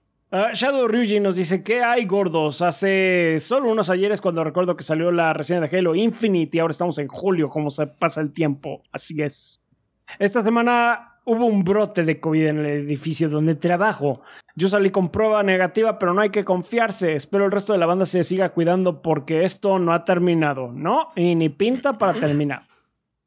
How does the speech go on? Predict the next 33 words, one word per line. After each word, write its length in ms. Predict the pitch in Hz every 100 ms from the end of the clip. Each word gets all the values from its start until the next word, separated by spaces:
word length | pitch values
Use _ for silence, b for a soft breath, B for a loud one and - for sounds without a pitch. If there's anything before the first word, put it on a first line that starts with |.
| _ _ _ _ _
Pregunta 480 | 165 185 247 202 220
random 400 | 208 240 226 202
de 100 | 185
la 60 | 180
semana. 280 | 226 240
¿Ustedes 260 | 180 220 214
piensan 360 | 214 214 233 202
que 100 | 180
la 100 | 165
refrigeración 840 | 151 160 151 143 160 147 196 190
líquida 340 | 196 196 233
en 80 | 220
una 240 | 220 220 226
P 100 | 214
C 180 | 220 175 147
vale 280 | 165 202 254
la 140 | 254
pena 280 | 262 285 285
o 100 | 208
es 100 | 175
mejor 240 | 185 190
solo 200 | 185 196
usar 240 | 165 170 165
ventiladores? 680 | 156 147 139 135 139 131
Saludos 400 | - 156 190 202 180
y 40 |
a 40 |
ustedes 300 | 156 226 226 170
y 40 |
a 80 | 147
toda 220 | 175 170
la 80 | 156
banda. 360 | 147 143 -